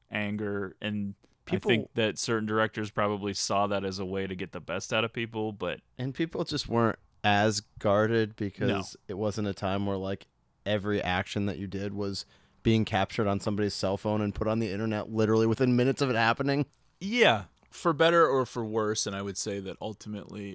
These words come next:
Speaker 1: it was for worse because of what happened with Me Too and just the inability of people to handle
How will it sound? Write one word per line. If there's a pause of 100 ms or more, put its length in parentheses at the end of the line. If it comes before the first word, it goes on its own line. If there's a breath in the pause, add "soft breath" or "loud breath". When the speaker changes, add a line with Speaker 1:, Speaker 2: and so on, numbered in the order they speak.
Speaker 1:
it
was
for
worse
because
of
what
happened
with
Me
Too
and
just
the
inability
of
people
to (240)
handle